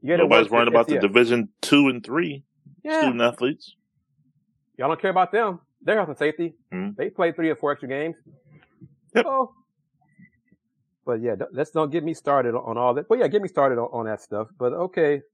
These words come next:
Speaker 1: let's see. Uh, guys, I want to play a clip. 'Cause we can talk about football all day. But James, did you see, or do you have, a, I want to ask you right now, do you have any more insight <coughs> on,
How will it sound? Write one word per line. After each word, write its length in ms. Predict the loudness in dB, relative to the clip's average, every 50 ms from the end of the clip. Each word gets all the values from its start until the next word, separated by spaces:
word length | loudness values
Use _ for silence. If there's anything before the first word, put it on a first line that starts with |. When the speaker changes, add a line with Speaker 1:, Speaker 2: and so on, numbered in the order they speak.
| _ _ -10
Speaker 1:
let's 180 | -10 -10 -10
see. 400 | -12 -8 -6 -6 -6 -6 -8 -6
Uh, 300 | -4 -4 -2 -2 -2 -4 -6 -10 _ _ _ _ _ _ _ -20 _ _ _ _ -20 _ _ _ _ _ _ _ _ _ _ _ _ _ _ _ _ _ _ _ _ _ _ _ _ _ _ _ _ _ _ _ _ _ _
guys, 400 | _ 4 6 6 8 6 4 2 -4 -12 _ _ _ _ _ _ _ _ _ _ _ _ _ _ _ _ _
I 140 | 0 0 0
want 300 | 0 0 -2 -2 -2 -2
to 40 | -4
play 340 | -4 -4 -4 -2 0 0 -2
a 60 | -2
clip. 380 | -4 -8 -10 -8 -6 -6 -8 -8 _ _ _ _ _ _ _
'Cause 120 | -18 -18 -18 -20 _ _ _ _ _ -8
we 100 | -4 -4
can 80 | 0
talk 180 | 0 0 0 2
about 320 | 0 -2 -2 -2 -6 _
football 540 | -6 -6 -4 -2 -2 -2 -2 -2 -4 -8 _ _
all 260 | -4 -2 -2 -2 -4
day. 260 | -4 -8 -10 -10 -12 -16 _ _ _ _ _ _
But 160 | -10 -10 -10 -12 -20 _ _ _ _ _ -6
James, 240 | -6 -4 -4 -4 -8
did 100 | -8 -10
you 120 | -10 -12
see, 200 | -10 -8 -6 -6 -6 -6 -6
or 80 | -6
do 80 | -4 -4
you 80 | -2 0
have, 200 | 0 0 0 -2
a, 40 | -6 -10 _ _ _
I 40 | -8
want 200 | -8 -8 -10 _
to 60 | -4
ask 180 | -4 -4 -4 _
you 80 | -6
right 160 | -4 -4 -4 -4
now, 320 | -6 -8 -8 -10 -10 -14 _ _ _ _ _ _ _ _ _ _ _ _ _ _ _ _ _ _ _ _ _
do 80 | -12 -8
you 80 | -4
have 220 | -2 -2 -2 -2 -4
any 120 | -6 -8 -6
more 180 | -8 -8 -8
insight 540 | -8 -10 -10 -10 -8 -4 -4 -4 -4 -4 -6
<coughs> 160 | -6 -6 -6
on, 560 | -8 -6 -6 -4 -4 -4 -6 -6 -8 -10 -12